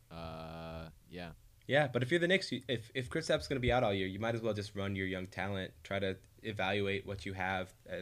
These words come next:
Speaker 2: the best you can, and then make your decisions
Speaker 1: That's right.
Speaker 2: moving forward. Um,
Speaker 1: All right.
Speaker 2: next pick, Dylan.
Speaker 1: Uh,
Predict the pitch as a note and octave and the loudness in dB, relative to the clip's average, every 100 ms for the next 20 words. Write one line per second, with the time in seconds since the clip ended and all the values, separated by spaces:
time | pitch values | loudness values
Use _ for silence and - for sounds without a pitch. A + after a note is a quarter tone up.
0 | E2+ F#2 F#2+ G2 - - F#2+ F#2+ F#2+ - | -6 -4 -2 -4 -6 -2 0 0 -2 -10
1 | - - - - - - G2+ G2 G2 G2 | -14 -14 -14 -16 -10 -2 2 4 4 2
2 | G2 F#2+ G2 F#2+ G2 F#2+ F2+ F2+ F#2 F#2 | 0 2 0 0 -2 -2 -4 -2 0 2
3 | F2+ - - - - - - - - G2 | 0 -4 -20 -20 -20 -20 -16 -14 -6 -2
4 | F#2+ F2+ F2 A2 B2 A#2+ - - - - | 0 0 -4 -4 -4 -6 -8 -20 -20 -4
5 | A2+ B2 B2 C3 - C#3 C#3 C#3 - - | 4 4 8 8 10 8 8 0 -12 -20
6 | - - - - - - - - A2+ A#2+ | -20 -20 -20 -12 -12 -12 -20 -10 -6 -4
7 | A#2+ B2 | -2 -4